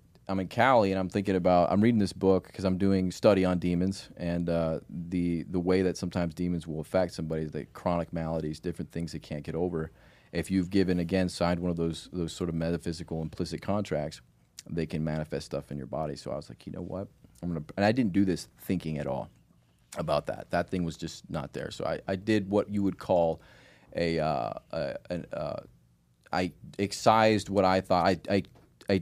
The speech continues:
burned all of the contracts that I could think about if I was using a Ouija board, um, listening to demonic music. Uh, I, I thought of everything in my life that I could trace back to an implicit contract.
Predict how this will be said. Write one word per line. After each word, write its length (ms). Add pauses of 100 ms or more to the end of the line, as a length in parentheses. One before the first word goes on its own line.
(120)
burned 340
all 220
of 80
the 80
contracts 540
that 100
I 60
could 140
think 180
about 180
if 100
I 60
was 140
using 240
a 40
Ouija 380
board, 380 (360)
um, 240
listening 360
to 100
demonic 540
music. 600
Uh, 320 (100)
I, 140 (140)
I 60
thought 260
of 140
everything 400
in 80
my 100
life 240
that 100
I 60
could 160
trace 300
back 420 (420)
to 120
an 40
implicit 380
contract. 540